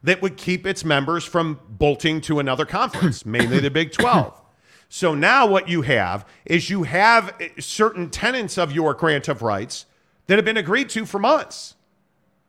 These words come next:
It's, it's not a contentious process until you get to the media deal, where your T V is,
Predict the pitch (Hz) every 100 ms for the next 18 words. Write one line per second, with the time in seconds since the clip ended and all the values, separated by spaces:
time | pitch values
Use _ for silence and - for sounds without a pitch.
0 | - 208 - 208 220 - 208 220 262 254
1 | 220 220 208 - 233 - 214 - - 262
2 | - 170 135 - - _ _ - 151 -
3 | 175 170 202 151 147 143 180 165 170 175
4 | 202 208 - 131 90 - _ _ - 160
5 | 160 160 165 202 208 196 156 107 85 -